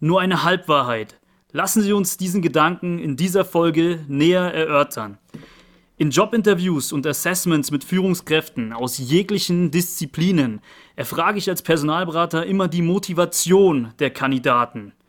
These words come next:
Damit möchte ich nicht die Intention und Hintergründe verstehen, warum der Job jetzt gewechselt wird im Zuge einer Neuorientierung, sondern würde gerne den Grund erfahren, der diese Führungskraft jeden Morgen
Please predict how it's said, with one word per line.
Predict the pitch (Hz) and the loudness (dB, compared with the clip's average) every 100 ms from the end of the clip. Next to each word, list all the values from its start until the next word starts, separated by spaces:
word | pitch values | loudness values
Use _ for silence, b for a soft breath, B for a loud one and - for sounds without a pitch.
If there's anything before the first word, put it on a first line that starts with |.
| b b b b b _ | b b b b b _
Damit | 151 202 | -2 0
möchte | 190 190 | 0 -2
ich | 165 | 0
nicht | 196 196 - | -2 -2 -2
die | |
Intention | 180 180 165 - 180 220 190 | -2 0 -2 2 2 4 2
und | |
Hintergründe | 165 208 208 170 208 | 2 2 0 2 0
verstehen, | 196 190 - 180 190 190 156 | 0 -4 -2 -2 -2 -2 -4
warum | 135 143 165 175 139 | -2 2 2 0 0
der | 143 120 | -2 0
Job | - 202 - | 0 0 0
jetzt | 143 143 - | -4 -4 -6
gewechselt | 139 131 139 - 147 120 | -4 -2 -2 -2 -4 -2
wird | 135 175 185 - | 0 0 0 -6
im | 156 151 147 - | -4 -2 -2 -6
Zuge | - 185 170 151 | -4 -2 0 0
einer | 143 147 | 0 0
Neuorientierung, | 135 131 156 180 151 156 175 165 170 170 B B B - | 0 2 2 2 0 -2 0 0 0 -4 B B B -6
sondern | 127 190 214 214 208 - _ | 2 2 2 -2 -6 -12 _
würde | 139 196 190 | -2 4 4
gerne | 139 185 185 | 4 0 0
den | 131 165 240 214 | 0 2 4 4
Grund | - 226 220 | 4 2 2
erfahren, | 151 - 147 156 180 185 B B B - | -4 -2 0 0 -2 -8 B B B -2
der | 156 | -2
diese | 139 180 190 | 0 -2 -4
Führungskraft | - 214 214 - - 185 - | -2 0 0 0 -2 -4 -4
jeden | 143 127 202 202 185 | -10 -2 0 0 2
Morgen | 156 180 196 190 202 208 | 2 4 2 0 -6 -8